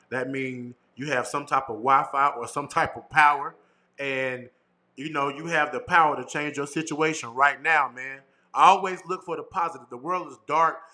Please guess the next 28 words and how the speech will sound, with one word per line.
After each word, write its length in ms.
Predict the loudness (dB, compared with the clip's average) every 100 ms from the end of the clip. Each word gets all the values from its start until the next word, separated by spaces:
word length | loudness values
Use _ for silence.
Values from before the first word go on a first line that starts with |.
| _
Social 360 | -6 -6 -6 -8
media's 380 | -8 -6 -8 -6
fucked 300 | -4 -2 0
up. 180 | 0 -2
But 160 | -8
make 220 | -6 -8
sure 220 | -4 -4 -4
that 200 | -6 -10
you 120 | -12
happy, 440 | -4 -2 -2 -4
bruh. 320 | -2 -2 -2 -6 _ _ _
Make 240 | 2 2 4
sure 240 | 4 4
you, 100 | 4
somebody 420 | 4 6 6 4
didn't 180 | 2 0
wake 220 | 0 0
up 140 | -2 -4
today. 200 | -4 -4
Somebody 400 | -2 -2 -2 -4
didn't 240 | -4 -4
get 160 | -4 -6
to 100 | -8
do 140 | -8
what 240 | -8 -10 -12
you 100 | -8
got 240 | -6 -6
to 80 | -10